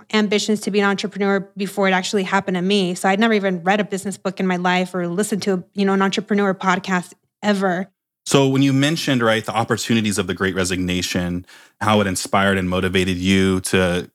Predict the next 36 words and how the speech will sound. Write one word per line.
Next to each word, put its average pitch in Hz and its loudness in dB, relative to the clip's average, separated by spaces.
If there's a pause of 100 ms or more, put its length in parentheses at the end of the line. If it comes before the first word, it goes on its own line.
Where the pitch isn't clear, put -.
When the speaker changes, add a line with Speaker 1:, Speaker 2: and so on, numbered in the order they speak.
(140)
Speaker 2:
continue 135 2
to 113 2
push - -4
yourself 95 0
in 110 0
the 107 2
direction 98 0
that - -6
you 98 -2
wanna 78 -6
go, 73 -10
right? 90 -4
'Cause - 0
I 107 4
feel 131 2
like 127 2
the 110 -4
nine-to-five 95 -2
molds 90 -6
you 90 -4 (340)
in 101 2
the 101 2
direction 98 2
the 101 0
company 131 2
wants 82 -6
to - -6
go, 73 -8
right? 95 -2
Which 101 -2
is 98 -4
not 107 2
gonna 110 2
necessarily 98 0
benefit 92 -4
you. 98 2